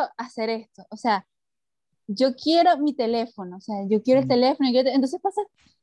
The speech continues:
Speaker 1: martirizándote porque no te has comprado el
Speaker 2: Ujú.
Speaker 1: teléfono, porque lo quieres, porque lo quieres, porque lo quieres, pero no lo has
Speaker 2: Ujú.
Speaker 1: comprado, a pesar de
Speaker 2: Sí.
Speaker 1: que tienes las opciones de, en mi caso es
Speaker 2: Ujú.
Speaker 1: la cuenta, porque es que yo quiero hacer algo diferente, porque es que yo quiero mover mi cuenta, porque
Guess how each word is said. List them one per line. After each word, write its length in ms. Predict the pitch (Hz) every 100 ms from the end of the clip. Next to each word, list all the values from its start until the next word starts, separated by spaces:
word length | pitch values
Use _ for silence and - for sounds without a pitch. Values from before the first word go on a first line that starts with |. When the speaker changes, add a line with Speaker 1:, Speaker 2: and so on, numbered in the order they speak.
| _
Speaker 1:
martirizándote 720 | 302 285 302 285 294 330 440 427
porque 200 | 339 277
no 100 | 269
te 80 | 339
has 60 |
comprado 260 | 403 381 302
el 40 |
Speaker 2:
Ujú. 20 |
Speaker 1:
teléfono, 320 | 349 - 392 415
porque 220 | 381 269
lo 140 | 247 247
quieres, 240 | 277 370 -
porque 200 | - 254
lo 120 | 247
quieres, 200 | 285 311
porque 200 | - - 254
lo 140 | 226
quieres, 260 | 302 403 453 _ _ _ _ -
pero 140 | 247
no 120 | 240
lo 60 | 339
has 60 | -
Speaker 2:
Ujú. 40 |
Speaker 1:
comprado, 720 | 208 196 226 349 226 185 180 _ _ _
a 140 | 226 247
pesar 260 | - 233
de 60 | 247
Speaker 2:
Sí. 40 |
Speaker 1:
que 100 | 254
tienes 320 | - 247 302
las 140 | 359 294
opciones 440 | 220 247 240 277
de, 240 | 226 180 - _ _ _ _ _
en 100 | 254
mi 140 | 269 269
caso 260 | 269 262
es 40 | 370
Speaker 2:
Ujú. 20 |
Speaker 1:
la 100 | 254
cuenta, 380 | 233 190 175 208
porque 220 | 254 277
es 100 | -
que 120 | 277
yo 120 | 294
quiero 200 | - 294
hacer 160 | 302 277
algo 100 | 277
diferente, 440 | 277 226 214 208 214
porque 240 | 220 240
es 40 | 226 _
que 100 | 269
yo 40 |
quiero 160 | 277 262
mover 240 | 254 233 220
mi 80 |
cuenta, 300 | 214 220 214
porque 260 | 214 233